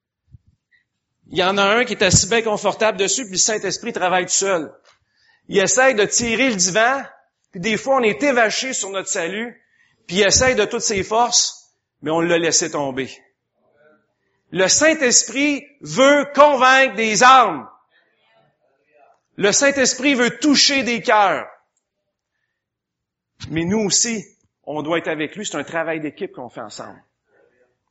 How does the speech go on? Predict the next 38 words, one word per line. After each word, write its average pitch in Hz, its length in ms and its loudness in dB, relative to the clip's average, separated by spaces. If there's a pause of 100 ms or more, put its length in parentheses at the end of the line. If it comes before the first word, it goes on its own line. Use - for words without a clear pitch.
(1500)
Et 185 120 -4
quand 262 240 0
moi, 254 260 0
je 220 120 0
témoigne, 196 680 -2 (720)
puis 185 100 -8
je - 140 0
tire 254 220 -2
le 214 120 2
divan 180 320 -2
sur - 180 -6
mon 190 180 -4
bord 180 580 -2 (480)
pour 156 140 -2
aller 196 160 2
le 208 100 -10
porter 233 300 0
à 226 80 2
quelqu'un, 190 520 -2 (1040)
ben, 170 100 0
le 165 40 0
Saint-Esprit, 220 540 -4
qu'est-ce - 180 -10
qu'il 160 100 -18
va 156 100 -2
faire ? 202 380 -2 (100)
Pensez-vous 180 360 -8
qu'il 208 120 -8
va 185 80 -2
rester 170 280 -4
là ? 208 100 -2
Vous 165 100 -6
allez, « 180 120 -4
Ah 220 60 -2
ouais, 214 100 -2
débrouille-toi 208 400 -2
tout 220 60 -8
seul. » 233 280 -2